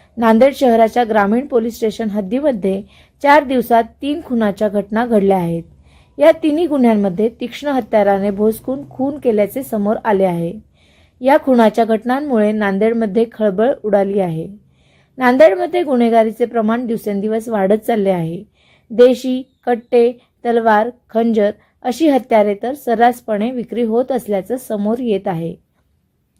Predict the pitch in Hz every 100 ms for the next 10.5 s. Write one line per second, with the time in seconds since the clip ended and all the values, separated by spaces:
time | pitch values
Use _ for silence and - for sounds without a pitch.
0 | _ _ - 240 247 262 302 302 285 311
1 | 285 233 233 226 226 - 220 - 254 240
2 | 233 - 262 226 233 233 240 240 214 233
3 | 233 226 220 240 240 - 170 190 _ _
4 | _ - 247 277 285 311 277 302 294 -
5 | 214 220 247 262 302 247 - 202 202 _
6 | _ - 240 233 320 285 240 220 226 214
7 | 208 233 226 214 220 190 220 240 254 220
8 | 214 196 196 208 - _ _ 247 254 254
9 | 220 208 202 190 196 226 311 214 - 202
10 | 180 160 170 165 -